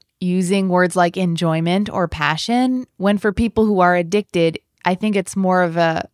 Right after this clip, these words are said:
compulsion. And I'm not sure it's entirely pleasant to partake in because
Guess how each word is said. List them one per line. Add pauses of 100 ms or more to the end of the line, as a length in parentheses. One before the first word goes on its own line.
(140)
compulsion. (360)
And (240)
I'm
not
sure
it's
entirely (360)
pleasant
to
partake
in
because